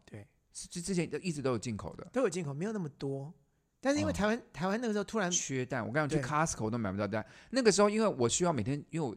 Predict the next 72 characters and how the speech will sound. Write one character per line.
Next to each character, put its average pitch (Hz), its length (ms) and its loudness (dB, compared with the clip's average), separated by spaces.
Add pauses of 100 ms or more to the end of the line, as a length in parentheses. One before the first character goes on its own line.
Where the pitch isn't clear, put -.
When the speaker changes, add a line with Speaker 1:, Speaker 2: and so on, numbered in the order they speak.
(120)
Speaker 2:
需 - 100 -6
要 139 80 -2
蛋 131 160 -4
白 95 140 -4
质 90 180 -10
嘛， 87 160 -6
都 101 140 -8
吃 - 160 -12
蛋， - 240 -10
所 156 80 -2
以 160 40 -2
买 123 140 2
不 104 80 -2
到 143 180 4
蛋。 123 260 2
Speaker 1:
<laughs> - 40 -6
你 151 100 -4
需 - 140 -4
要 156 60 0
蛋 - 260 -8
白 113 180 -8
质， 117 280 -10 (320)
你 151 100 -6
可 165 140 -4
以 165 100 0
吃 - 260 -4
豆 139 220 -4
腐。 - 340 -14 (1000)
Speaker 2:
<laughs> - 560 -2
我 131 60 4
每 151 100 4
天 113 80 2
都 - 80 -2
要 139 100 6
吃 117 220 -2
蛋， 117 260 2 (240)
然 127 140 2
后 180 80 6
呢， 147 160 2 (100)
因 175 140 0
此 180 100 4
Speaker 1:
豆 453 60 8
腐 175 140 0
不 151 120 -6
需 180 140 0
要 185 100 4
用 180 140 0
蛋 147 200 0
做 123 200 -6
吧？ 101 220 -14 (160)
Speaker 2:
不 - 100 -6
用， 101 100 0
不 - 40 0
用。 139 100 -4
Speaker 1:
不 95 60 -6
用， 90 180 -10
那 202 140 -2
是 214 100 -2
豆 190 260 2
类， 165 160 0 (140)
大 165 160 2
黄， - 200 -8
黄， 139 260 -4
黄 147 240 -2
豆， 139 260 2 (480)
对 165 80 -4
不 160 140 2
对？ 156 100 -2
Speaker 2:
<laughs> - 0 -
你 147 60 0
不 139 80 2
要 233 80 8